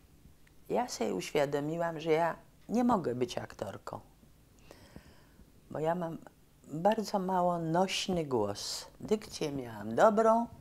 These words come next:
nawet kiedyś na jakimś takim, y, zjeździe amatorskich zespołów w Warszawie profesor Bardini, ja wtedy byłam rok przed maturą, powiedział: "No, to jak skończysz,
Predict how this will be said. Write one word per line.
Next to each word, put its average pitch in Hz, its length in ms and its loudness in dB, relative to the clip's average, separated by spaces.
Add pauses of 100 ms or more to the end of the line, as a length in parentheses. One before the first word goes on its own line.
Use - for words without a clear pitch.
(1040)
nawet 139 320 -4
kiedyś 127 580 -4 (880)
na 123 120 -10
jakimś 120 420 -10
takim, 120 440 -8 (460)
y, 117 240 -10 (420)
zjeździe 135 840 0 (300)
amatorskich 131 1000 0
zespołów 127 720 0
w 123 40 -10
Warszawie 127 680 4 (540)
profesor 127 580 -2
Bardini, 117 680 0
ja 160 120 6
wtedy - 280 10
byłam 123 280 2
rok 117 200 0
przed 113 260 -8
maturą, 160 640 0 (500)
powiedział: 147 300 -2
"No, 180 300 -2
to 170 120 -6
jak 143 180 -2
skończysz, 202 880 2